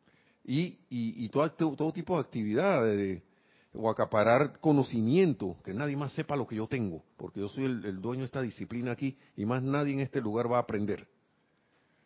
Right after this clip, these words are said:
Y entonces uno ve en los demás lo que uno tiene.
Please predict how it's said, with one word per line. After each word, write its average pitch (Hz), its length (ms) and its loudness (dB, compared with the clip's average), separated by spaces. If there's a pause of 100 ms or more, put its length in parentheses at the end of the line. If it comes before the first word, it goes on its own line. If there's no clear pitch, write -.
(1600)
Y 104 80 -8
entonces 113 260 -4
uno 143 340 2 (480)
ve 131 220 4
en 180 80 2
los 160 140 0
demás 113 520 0 (460)
lo 104 220 -2
que - 80 -10
uno 110 320 2
tiene. 247 400 -4